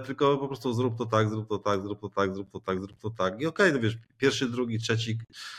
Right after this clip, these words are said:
y, czwarty pull request i później już, wiesz, już po prostu robisz daną rzecz, daną rzecz, y, tak, jak powinno być zrobione, nie? Też często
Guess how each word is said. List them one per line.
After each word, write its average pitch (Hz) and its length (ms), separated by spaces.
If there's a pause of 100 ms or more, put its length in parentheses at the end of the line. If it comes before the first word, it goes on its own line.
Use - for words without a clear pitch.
(240)
y, 101 720
czwarty 104 400
pull 113 200
request 113 380
i - 20
później 143 260
już, 139 100
wiesz, 117 140
już 135 160
po 151 120
prostu 160 240
robisz 156 280
daną 107 320
rzecz, 95 380
daną 95 380
rzecz, 92 380
y, 101 680
tak, 110 100
jak 117 160
powinno 127 240
być 123 140
zrobione, 123 600
nie? 92 140
Też - 240
często 113 480